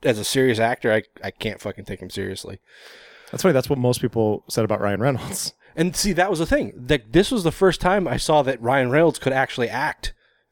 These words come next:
Speaker 2: Yeah. Like,
Speaker 1: Act
Speaker 2: I,
Speaker 1: like
Speaker 2: like,
Speaker 1: something other than Ryan Reynolds.
Speaker 2: a lot of people that badmouth this said specifically, like, "Ryan Reynolds is a comedic actor. He doesn't belong in this movie,"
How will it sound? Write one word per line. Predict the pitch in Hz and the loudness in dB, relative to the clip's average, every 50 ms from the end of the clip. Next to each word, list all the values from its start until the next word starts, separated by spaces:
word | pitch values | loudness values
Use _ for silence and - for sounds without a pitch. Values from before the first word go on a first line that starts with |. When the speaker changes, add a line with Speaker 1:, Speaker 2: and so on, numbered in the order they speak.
| _ - | _ 0
Speaker 2:
Yeah. | - 156 208 226 - _ _ _ _ _ _ - - _ - | 2 2 2 2 -2 _ _ _ _ _ _ -20 -20 _ -2
Like, | 147 175 180 | -2 0 2
Speaker 1:
Act | 156 160 185 | 2 0 0
Speaker 2:
I, | 208 - 170 | -2 -2 0
Speaker 1:
like | 156 165 | 0 0
Speaker 2:
like, | 202 - | 0 0
Speaker 1:
something | - 170 151 131 147 139 135 | 2 0 2 2 2 0 2
other | - 147 151 143 135 | 2 2 4 4 4
than | 123 131 123 | 4 2 2
Ryan | 123 127 127 123 123 | 2 2 2 2 4
Reynolds. | 123 143 143 - - | 2 2 2 0 2
Speaker 2:
a | - 147 | 2 4
lot | 151 180 220 | 4 4 4
of | 226 | 2
people | - 240 208 214 | 0 0 0 2
that | 165 147 139 | 2 4 4
badmouth | 143 147 143 139 127 117 | 4 4 4 4 2 2
this | - 117 110 - - - - - | 2 0 0 0 -4 -10 -12 -10
said | - - 147 123 113 | -4 0 0 2 2
specifically, | - - 135 117 - 147 135 120 - 113 101 | 0 0 0 2 2 2 0 0 -2 -2 -4
like, | 98 95 98 - - _ _ _ _ _ _ - | -2 -2 -4 -6 -8 _ _ _ _ _ _ -4
"Ryan | 107 127 139 139 | 0 0 2 2
Reynolds | 131 131 131 113 113 | 2 0 -2 -2 -6
is | 95 95 | -8 -10
a | 104 | -8
comedic | - 117 117 107 98 - | -6 -4 -4 -4 -2 -2
actor. | 107 101 98 - - | -2 -2 -2 -4 -8
He | 90 104 | -8 -6
doesn't | 104 98 85 87 | -4 -4 -4 -4
belong | 85 92 90 87 82 | -2 -2 -2 -2 -4
in | - | -10
this | - - | -8 -2
movie," | 104 95 87 - - | -2 -2 -2 -2 -8